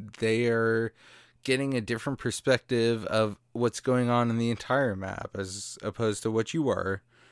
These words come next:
So, as I will say, as giving advice to people, you have to understand when they don't take it.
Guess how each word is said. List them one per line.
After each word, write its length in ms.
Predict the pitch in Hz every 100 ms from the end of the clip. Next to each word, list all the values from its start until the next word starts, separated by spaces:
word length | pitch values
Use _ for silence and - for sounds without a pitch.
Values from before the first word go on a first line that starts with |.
| - - - _ _ _ _ _ _ -
So, 560 | - 135 127 127 120 - _ _ _ _ _ _ _ _ _ _ _ _ _ _ _ _ -
as 320 | 127 139 135
I 100 | 135
will 220 | 131 131
say, 560 | - 139 131 135 131 117
as 380 | 113 113 110 98 _
giving 340 | 113 113 143
advice 380 | 147 143 147 147
to 120 | -
people, 440 | 139 160 - 160 147
you 160 | 113
have 160 | 113 123
to 120 | -
understand 800 | 98 107 101 - 117 117 113 107
when 400 | - 98 107 110
they 160 | 104 104
don't 460 | 101 101 98 - -
take 260 | 113 104
it. 300 | 139 151 -